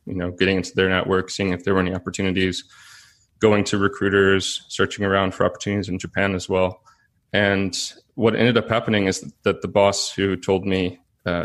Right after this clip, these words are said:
who went, I went to Beijing with and told me, "Hey, we're going back," and then had to give me that terrible news the next day, uh, he was, uh,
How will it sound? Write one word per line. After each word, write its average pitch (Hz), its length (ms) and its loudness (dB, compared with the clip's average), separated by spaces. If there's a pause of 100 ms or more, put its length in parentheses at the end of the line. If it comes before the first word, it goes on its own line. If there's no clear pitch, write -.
who 104 140 -2
went, 98 260 0
I 98 60 4
went 95 220 0
to 95 60 -8
Beijing 101 380 2
with 98 200 2
and 92 120 -4
told 95 180 0
me, 92 200 0
"Hey, 95 160 2
we're 90 140 -2
going 90 260 -2
back," 92 340 0
and 95 120 -2
then 90 80 0
had 92 220 -4
to - 40 -10
give 92 140 -4
me 90 80 -2
that - 180 -4
terrible 90 320 -4
news 92 240 -2
the - 80 -14
next 85 260 -10
day, 101 380 2 (680)
uh, 104 320 2 (240)
he 120 260 0
was, 120 400 -2 (140)
uh, 104 260 4